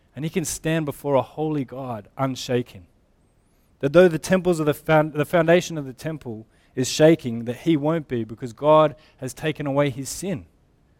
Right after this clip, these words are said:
Horatio Spafford wrote a hymn in eighteen seventy-six called It Is Well, and he penned this thought perfectly when he said, My sin, oh, the bliss of this glorious thought, my sin, not in part, but the whole,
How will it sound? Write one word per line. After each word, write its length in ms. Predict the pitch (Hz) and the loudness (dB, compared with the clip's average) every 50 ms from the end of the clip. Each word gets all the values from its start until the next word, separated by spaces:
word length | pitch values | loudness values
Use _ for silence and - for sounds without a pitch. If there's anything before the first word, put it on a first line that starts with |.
| _ _ _ _ _ _ _ _ _ _ _ _ _ _ _ _ _ _ _ _ _ _ _ _ _ _ _ _ _ _ _ _ - | _ _ _ _ _ _ _ _ _ _ _ _ _ _ _ _ _ _ _ _ _ _ _ _ _ _ _ _ _ _ _ _ 2
Horatio 440 | 147 151 165 180 170 - 196 170 156 | 6 8 8 8 6 6 4 2 2
Spafford 480 | - - 156 160 165 - - 170 147 | 2 4 4 4 4 4 0 0 4
wrote 160 | 151 151 143 | 4 6 6
a 60 | 139 131 | 6 4
hymn 460 | 123 156 165 170 165 165 156 156 - _ _ _ _ _ _ _ - - _ _ _ _ | 4 2 2 2 2 0 -2 -6 -10 _ _ _ _ _ _ _ -20 -20 _ _ _ _
in 260 | - 147 147 143 147 147 | 0 2 2 2 2 2
eighteen 340 | 151 156 160 - 175 156 147 | 4 2 4 4 2 0 0
seventy-six 580 | - - 160 151 143 131 - - 160 147 - - | 0 -2 -2 0 0 -2 -2 -2 -4 -6 -6 -6
called 240 | - 160 147 131 - | -2 -2 -2 0 0
It 140 | 160 151 143 | 2 2 2
Is 140 | 139 117 117 | 2 0 2
Well, 440 | 131 147 147 135 123 120 117 110 - _ _ _ _ _ _ _ _ _ _ _ _ _ _ _ _ - - - | 6 8 8 8 8 4 2 -2 -6 _ _ _ _ _ _ _ _ _ _ _ _ _ _ _ _ -18 -6 -4
and 120 | 143 147 | -2 0
he 60 | 147 | 0
penned 340 | 143 - - 185 185 185 185 | -2 0 0 2 2 2 2
this 180 | 175 156 - - | 2 0 0 -2
thought 340 | - 151 147 139 - - | 0 2 2 2 0 -2
perfectly 560 | - - 156 160 170 165 - 156 - 143 131 120 | -4 0 2 2 2 0 -2 -4 -2 0 0 0
when 140 | 120 123 | 0 -2
he 60 | 123 120 | -4 -4
said, 420 | - - 131 123 120 107 104 - - _ _ _ _ _ _ _ _ _ _ | -4 -2 0 0 0 0 -2 -6 -14 _ _ _ _ _ _ _ _ _ _
My 180 | 127 139 151 151 | 0 2 2 2
sin, 580 | - - - - 180 190 185 190 190 190 170 - | 2 0 0 2 4 4 4 2 0 -2 -6 -6
oh, 160 | - 160 170 | -2 0 0
the 120 | 156 151 135 | 2 0 -2
bliss 400 | 117 143 151 160 156 - - 147 | 0 2 4 4 4 2 0 -6
of 100 | 127 120 | -6 -4
this 160 | 131 127 - | -4 -6 -6
glorious 540 | - - 135 139 151 151 151 147 143 143 - | -6 -2 2 4 4 6 6 4 4 2 -2
thought, 360 | - 127 120 113 104 101 - - _ _ _ _ _ _ _ _ _ _ _ _ | -4 -2 0 0 -2 -2 -8 -14 _ _ _ _ _ _ _ _ _ _ _ _
my 140 | 131 143 151 | 0 0 0
sin, 440 | 147 - - - 180 185 180 175 170 | 2 0 0 0 2 2 2 2 4
not 160 | 170 170 170 | 4 4 4
in 160 | 165 156 139 | 4 2 0
part, 420 | - - - 165 160 151 139 - - | -4 0 4 6 6 6 6 4 0
but 140 | 143 127 | -4 -4
the 100 | - 127 | -4 -4
whole, 560 | - - - 151 143 131 117 110 107 117 120 | -6 0 2 4 6 6 6 4 0 -4 -8